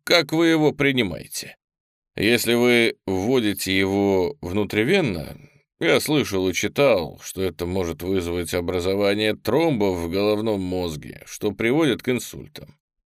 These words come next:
Конечно, вредно, но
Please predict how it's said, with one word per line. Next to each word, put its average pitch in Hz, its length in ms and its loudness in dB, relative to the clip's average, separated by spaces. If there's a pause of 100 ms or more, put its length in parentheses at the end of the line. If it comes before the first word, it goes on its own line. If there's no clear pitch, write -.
(400)
Конечно, 107 760 0 (120)
вредно, 110 540 0 (220)
но 95 480 -2